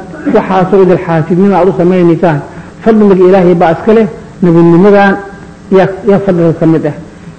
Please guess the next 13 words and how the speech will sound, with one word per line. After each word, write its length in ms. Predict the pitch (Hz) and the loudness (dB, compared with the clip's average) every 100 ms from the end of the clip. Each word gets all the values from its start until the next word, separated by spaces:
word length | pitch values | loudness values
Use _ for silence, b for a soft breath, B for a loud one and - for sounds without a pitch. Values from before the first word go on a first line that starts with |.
| - - - - - - | -20 -20 -20 -20 -10 0
Iyo 200 | 208 214 196 | 2 4 2
Ilaahay 380 | 185 185 190 180 170 - | 2 4 4 2 2 2
idinkuu 380 | 180 202 170 | 2 2 2
ku 100 | 160 | 0
hanuuninayo. 640 | 190 165 160 170 160 143 147 - - - - - - - - - - - | 0 2 2 2 2 2 -2 -6 -18 -20 -20 -20 -20 -20 -20 -20 -16 -2
Nabinimadaas 720 | 165 165 170 180 208 202 196 - - - | 0 2 4 4 4 2 0 -4 -12 -2
iyo 120 | 180 139 | 0 0
Islaamka 400 | 170 185 180 165 | 0 0 0 0
oo 80 | 160 | 0
laisku 240 | 156 196 | -2 -2
hanuuniyo 360 | 165 156 156 147 | 0 2 2 0
yaa 80 | 160 | 0
fadliga 340 | 170 156 | -2 -4